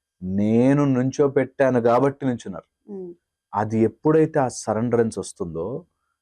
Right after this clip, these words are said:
Speaker 1: అబ్సల్యూట్ లైఫ్ బ్యూటిఫుల్ అయిపోతుంది.
Speaker 2: మ్మ్.
Speaker 1: You are just a wire.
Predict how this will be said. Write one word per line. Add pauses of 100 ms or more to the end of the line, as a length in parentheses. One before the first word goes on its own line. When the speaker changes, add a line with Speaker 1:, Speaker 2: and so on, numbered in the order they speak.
(400)
Speaker 1:
అబ్సల్యూట్
లైఫ్
బ్యూటిఫుల్
అయిపోతుంది.
Speaker 2:
మ్మ్. (220)
Speaker 1:
You
are
just
a
wire.